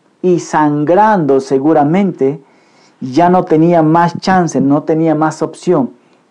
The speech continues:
Pero, felizmente, en ese momento escuchó un testimonio acerca del poder de Jesucristo. Un testimonio, no solamente del poder, pero la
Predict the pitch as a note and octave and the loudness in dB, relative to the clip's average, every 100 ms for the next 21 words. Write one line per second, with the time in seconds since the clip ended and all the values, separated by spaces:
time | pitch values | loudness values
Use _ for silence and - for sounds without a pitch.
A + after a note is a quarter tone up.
0 | _ _ F#3+ G3+ D#3+ A#2 - _ - - | _ _ 2 4 4 0 -4 _ -20 -20
1 | - - - D#3+ F#3 E3+ G3+ G3 D#3 B2+ | -20 -12 0 2 4 2 2 2 0 -2
2 | - _ F3+ F3+ G3+ A#3+ D4 C#4+ A#3+ A3 | -4 _ 0 2 4 4 4 2 2 2
3 | G3 F#3+ B3+ A#3+ F3+ D#3 D3 - D#3+ - | 4 4 4 2 2 0 0 -2 -4 -2
4 | D#3 D#3 F#3+ D#3 - - C4+ C#4+ D4 C#4 | -4 0 0 0 -4 -2 2 2 2 0
5 | B3 - G#3+ F#3+ - - F3+ F#3+ A3+ F3+ | -2 2 4 4 0 0 2 4 4 4
6 | C#3+ C#3+ D#3+ - - - - - C#3+ D3 | 2 2 0 -10 -20 -20 -20 -2 -2 -2
7 | - G3 G3 F#3+ D#3 C#3+ C#3 - - C3+ | 0 2 2 2 2 2 0 -2 0 2
8 | C3+ F3 G3+ G#3+ G#3+ - _ _ _ _ | 4 4 2 2 -4 -10 _ _ _ _
9 | _ C3 C#3+ - C3+ - - C3 B2 - | _ -2 -2 0 -2 -4 -2 0 -2 -4
10 | A#2+ F#2 _ _ _ _ _ _ _ _ | -10 -12 _ _ _ _ _ _ _ _
11 | _ - - - F3 A#3+ C4 B3 G#3 - | _ -20 -20 -6 0 2 2 2 0 2
12 | F#3+ G#3+ F3+ E3+ F#3 G#3+ A3+ G3 E3+ D#3+ | 2 2 2 2 0 0 2 2 2 2
13 | E3 D#3+ G#3 G#3+ F3+ D#3 D3+ F#3+ G3 | 2 4 4 2 2 2 4 4 0